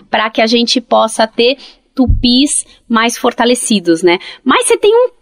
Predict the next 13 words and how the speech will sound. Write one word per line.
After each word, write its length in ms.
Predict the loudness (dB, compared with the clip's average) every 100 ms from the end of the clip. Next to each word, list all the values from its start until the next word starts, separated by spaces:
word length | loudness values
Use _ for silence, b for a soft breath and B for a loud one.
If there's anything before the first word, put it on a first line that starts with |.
| 0
ponto 480 | 4 4 2 0
aí 320 | 0 2 0 -2
que 200 | -2 0
é 360 | 2 0 -2 _ _ _ _ _ _ _ _ _ _
crucial, 720 | -2 0 0 -2 -2 0 0
né? 240 | 0 -2 -2
A 80 | -4
gente 240 | -2 -2 0
tem 140 | 2
muito 500 | 4 4 4 2 -2
potencial, 720 | -10 -8 -8 -8 -14 -16 -20
muito 640 | -6 0 4 4 4 0 -18
potencial. 480 | -18 -18 -18 -20